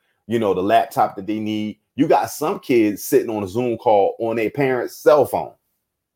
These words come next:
Now, do the math on that. I mean, they sitting on their parents' cell phone during a Zoom call for school. That tells you one or two things.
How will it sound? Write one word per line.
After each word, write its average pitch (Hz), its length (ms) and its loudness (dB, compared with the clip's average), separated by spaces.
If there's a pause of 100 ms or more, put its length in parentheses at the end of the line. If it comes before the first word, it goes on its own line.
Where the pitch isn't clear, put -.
(720)
Now, 110 180 4
do 131 160 2
the 160 80 6
math 135 380 0
on 82 140 -8
that. - 200 -16 (140)
I 80 40 -18
mean, 82 200 -10
they 120 140 4
sitting 120 360 0
on 104 120 -2
their 82 120 -4
parents' 151 420 -2
cell 143 300 6
phone 85 520 -4 (1080)
during 127 320 4
a 104 100 2
Zoom 123 380 0
call 87 360 0
for 87 100 -8
school. 95 440 -4 (640)
That 101 180 2
tells 107 260 4
you 107 120 0
one 139 220 4
or 147 40 4
two 143 200 0
things. 80 320 -6